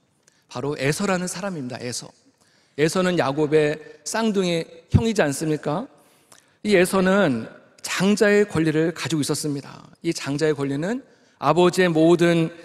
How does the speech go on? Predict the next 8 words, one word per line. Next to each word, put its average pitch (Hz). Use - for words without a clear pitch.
기업을 156
상속받을 175
수 -
있는 151
권리 156
아니겠습니까? 135
이 208
에서는 185